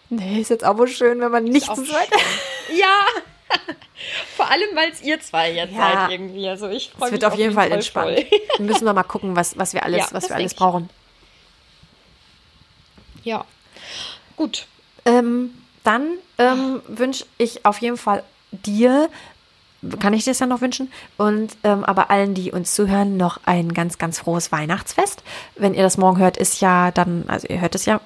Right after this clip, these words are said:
Speaker 1: hoffentlich morgen, ähm, ist ja noch ein bisschen Weihnachten. Ähm, und kommt alle wunderbar ins Jahr. Und hoffentlich, vielleicht könnt ihr ja eure Fra-, die Fragen mitgehen.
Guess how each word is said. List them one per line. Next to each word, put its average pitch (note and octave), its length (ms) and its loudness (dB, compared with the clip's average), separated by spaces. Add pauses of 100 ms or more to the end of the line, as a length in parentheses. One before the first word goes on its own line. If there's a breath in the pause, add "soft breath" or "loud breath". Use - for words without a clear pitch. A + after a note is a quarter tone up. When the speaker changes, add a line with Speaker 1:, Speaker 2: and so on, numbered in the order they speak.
(140)
Speaker 1:
hoffentlich A#3 300 -4
morgen, B3 200 4 (340 loud breath)
ähm, F#3+ 240 0
ist - 140 -8
ja B3 60 0
noch C4 280 -8
ein A#3+ 120 -2
bisschen C4 220 -2
Weihnachten. C4+ 440 2 (680 loud breath)
Ähm, G#3+ 600 2 (140)
und G3 680 2
kommt F#3+ 300 -2
alle G3 440 4 (220)
wunderbar A3 460 2
ins F3 280 -6
Jahr. G3 360 2 (500 loud breath)
Und G#3 680 2
hoffentlich, G#3 540 -2 (140)
vielleicht F#3+ 320 -2
könnt G#3 160 0
ihr G3 80 0
ja F#3+ 180 2
eure F#3 160 2
Fra-, - 280 -6
die F#3 100 0
Fragen G3 400 0
mitgehen. G3+ 640 0